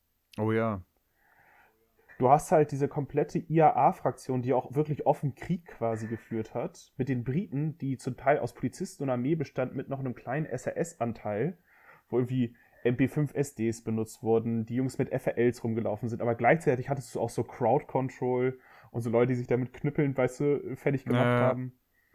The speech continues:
Speaker 2: Und du hattest gleichzeitig diesen zivilen, also das, es war ein, es war ja ein Bürgerkrieg, der aber so ein bisschen, also ähnlich, äh, äh, dazu ging, dass die Bevölkerung die Leute nicht mag. Also du hast quasi eigentlich ein gleiches Setting, wie du jetzt auf der Fallen hast,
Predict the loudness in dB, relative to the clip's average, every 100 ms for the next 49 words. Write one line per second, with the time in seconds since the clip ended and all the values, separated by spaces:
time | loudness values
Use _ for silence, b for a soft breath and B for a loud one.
0 | b b b b b b _ -2 4 4
1 | 4 2 2 2 0 0 -2 -6 -4 -2
2 | -2 -2 -4 -2 0 -2 0 2 2 -2
3 | -20 -4 0 2 4 4 2 -2 -6 -2
4 | 4 4 4 4 4 0 -4 -4 -2 -2
5 | -2 -6 _ 0 2 0 -6 _ _ -2
6 | 0 0 -2 -4 -8 _ _ _ _ _
7 | _ _ _ _ 0 2 2 -2 _ _
8 | _ _ 0 2 2 0 -4 -6 _ -4
9 | -2 2 0 -2 -6 -4 -2 -2 -2 -6
10 | -6 0 2 2 0 -2 -2 -2 -2 -2
11 | -4 -2 2 2 0 -2 -4 -2 0 0
12 | 0 -6 -4 -4 -6 -2 -2 -2 -4 -6
13 | -6 -2 0 0 -2 -2 -4 -8